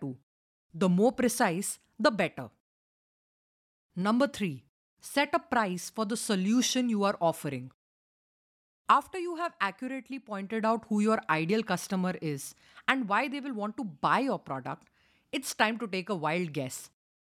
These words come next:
How much will they be willing to pay to obtain what you offer?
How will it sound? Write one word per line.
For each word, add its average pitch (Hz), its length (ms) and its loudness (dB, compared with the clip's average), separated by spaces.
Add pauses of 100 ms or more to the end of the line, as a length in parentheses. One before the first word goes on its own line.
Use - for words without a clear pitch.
(420)
How 302 220 4
much 349 240 -2
will 320 160 0
they 311 120 -2
be 311 140 2
willing 254 320 0
to 294 100 -2
pay 180 520 0
to 240 180 -2
obtain 247 460 0
what 185 200 -2
you 285 160 -2
offer? 156 420 2